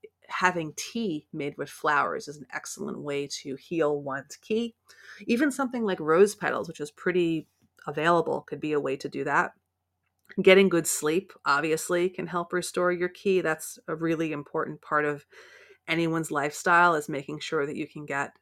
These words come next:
sleep. And it's often said that we need to have a certain amount of energy to be able to get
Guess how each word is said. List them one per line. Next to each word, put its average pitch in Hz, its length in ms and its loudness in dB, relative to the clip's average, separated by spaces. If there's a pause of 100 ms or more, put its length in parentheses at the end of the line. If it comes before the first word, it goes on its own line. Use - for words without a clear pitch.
(100)
sleep. 165 540 -2 (500)
And 170 120 -2
it's 170 80 -4
often 214 360 2
said 196 320 0
that 170 140 -6
we 156 100 -6
need 190 300 0
to 190 60 -6
have 175 260 -4
a 151 60 -10
certain 165 420 -6
amount 160 220 -8
of 135 100 -12 (100)
energy 160 460 -6
to - 160 -12
be 143 240 -14
able 160 320 -4
to - 200 -12
get - 280 -8